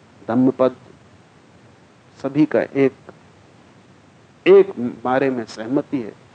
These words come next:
कि भीतर अनंत प्रकाश है, लेकिन तुम जाओ, आंख बंद करो, जैसे आंख बंद करते हो अंधकार।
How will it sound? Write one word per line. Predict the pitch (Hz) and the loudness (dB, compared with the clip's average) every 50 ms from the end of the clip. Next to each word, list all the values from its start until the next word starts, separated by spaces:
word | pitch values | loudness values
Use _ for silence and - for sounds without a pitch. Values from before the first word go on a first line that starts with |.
| _ - - - - | _ -20 -20 -18 -14
कि | 113 | -12
भीतर | 110 123 135 - - 131 - | -10 -8 -8 -6 -4 -4 -4
अनंत | - - 127 131 131 131 - | -4 -4 -2 -2 -2 -2 -4
प्रकाश | - - 110 113 - 120 120 113 - | -8 -8 -8 -6 -4 -4 -6 -6 -6
है, | 120 | -8
लेकिन | 110 110 - 113 107 | -10 -8 -8 -8 -8
तुम | - 120 127 123 | -6 -6 -6 -6
जाओ, | 113 123 110 - - - _ _ _ _ _ _ _ _ _ _ - - _ _ _ _ _ _ _ _ _ _ - 101 | -6 -8 -10 -10 -12 -18 _ _ _ _ _ _ _ _ _ _ -20 -20 _ _ _ _ _ _ _ _ _ _ -8 -6
आंख | 117 120 120 - 120 | -6 -6 -6 -4 -4
बंद | 117 117 123 127 | -2 0 0 -2
करो, | 127 - 127 131 131 - - - _ - - - - - - _ _ _ _ _ _ _ _ _ _ _ _ _ _ _ _ _ _ _ - - - _ - - _ _ | -2 -4 -8 -8 -8 -12 -20 -20 _ -20 -20 -20 -20 -20 -20 _ _ _ _ _ _ _ _ _ _ _ _ _ _ _ _ _ _ _ -20 -20 -20 _ -20 -20 _ _
जैसे | 131 135 127 - - 113 | -4 -4 -4 -2 -2 -2
आंख | 104 101 98 101 | 0 -2 -2 -4
बंद | 107 113 113 117 110 | -6 -4 -4 -4 -4
करते | - 110 107 - - 120 | -6 -6 -6 -6 -4 -2
हो | 113 | -2
अंधकार। | 113 113 113 120 123 - 123 123 123 - | -2 -2 -4 -6 -6 -4 -2 -2 -2 -4